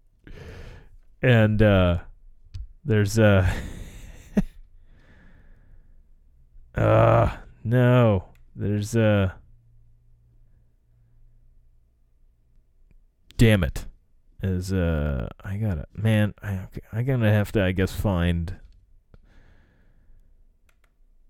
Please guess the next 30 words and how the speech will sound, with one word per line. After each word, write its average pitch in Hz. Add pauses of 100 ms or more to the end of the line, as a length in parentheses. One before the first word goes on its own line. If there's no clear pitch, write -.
a 95
clip -
of 107
it 98
here 107 (320)
on 107
another 123
show. - (420)
And 107
let's 127
see 123
here. 98
I 98
got, 101
uh, 95
Kimmel. 147 (240)
I'll 104
have 107
to 92
find 104
the 92
clip, 95
but 69
holy 120
fucking 110
shit. 101
It 117
is 95
so -
good. 139